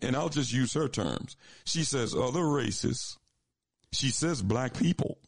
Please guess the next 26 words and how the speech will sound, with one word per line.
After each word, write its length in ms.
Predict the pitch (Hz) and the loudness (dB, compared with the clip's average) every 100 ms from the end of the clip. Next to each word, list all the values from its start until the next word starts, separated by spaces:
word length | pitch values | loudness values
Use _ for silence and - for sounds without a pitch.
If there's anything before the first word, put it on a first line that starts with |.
| - | -4
in 60 | |
the 80 | 85 | 0
article. 400 | 76 78 85 123 - _ _ _ _ | 0 0 -2 -4 -10 _ _ _ _
And 140 | 120 113 | -4 -2
she 140 | 147 | 0
says 440 | 131 135 131 98 - _ _ _ - | 0 0 0 -2 -8 _ _ _ -8
systematic 800 | - 170 - 139 123 110 98 | -2 -2 0 0 2 2 0
racism 640 | - 90 107 - 90 73 80 | 0 0 0 0 0 0 0
that 120 | 90 | 0
has 220 | 90 95 | 0 0
affected, 720 | 73 - - - - - - - - - - _ | -2 -4 -8 -6 -6 -2 -4 -4 -12 -20 -20 _
infected 640 | 131 107 - 123 - - - | 0 0 2 -2 0 -2 0
America. 500 | 90 101 - - - _ _ _ _ _ _ _ _ _ - - _ _ _ _ _ _ _ _ _ | 0 2 0 -4 -10 _ _ _ _ _ _ _ _ _ -20 -20 _ _ _ _ _ _ _ _ _
So 160 | - 151 | -2 2
you 140 | 147 196 | 2 2
got 260 | 165 113 | 0 0
people 340 | - 190 120 101 | 0 0 2 2
here, 220 | 107 113 | 2 2
then 200 | 120 123 | 2 2
this 220 | 131 - | 2 0
is, 380 | 123 120 - - | -4 -4 -6 -6
this 320 | 151 143 - | -4 -4 -2
infection 760 | 90 117 - 156 156 - 110 - - - | 0 0 0 -2 -4 -2 0 0 -4 -8
of 120 | - - | -6 -4
systematic 560 | - 131 107 104 82 | -4 -2 0 2 0
racism. 420 | - 92 - - | 0 0 -2 -6